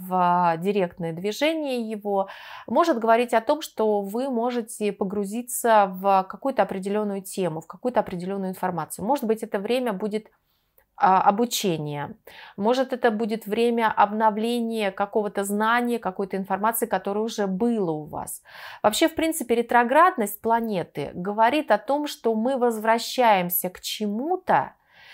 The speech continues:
И это возвращение, а, не про как бы новое, новый виток развития, динамику, да, продолжение этой темы, а больше про углубление в эту тему.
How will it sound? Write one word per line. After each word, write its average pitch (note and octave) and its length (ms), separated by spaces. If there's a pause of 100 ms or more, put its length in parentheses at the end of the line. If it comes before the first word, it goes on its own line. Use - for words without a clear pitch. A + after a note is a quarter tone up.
(220)
И A#3+ 120 (120)
это D4+ 200
возвращение, B3 1080
а, G3+ 160
не B3 420
про A#3+ 420
как A3 200
бы A#3+ 140
новое, C4 720
новый C4 400
виток B3 380
развития, A3+ 800
динамику, G#3 720
да, G3+ 160
продолжение A3+ 760
этой F3+ 180
темы, E3 400
а F#3+ 120
больше B3+ 380
про A#3+ 200
углубление A#3 960
в F3 80
эту F#3 220
тему. E3+ 540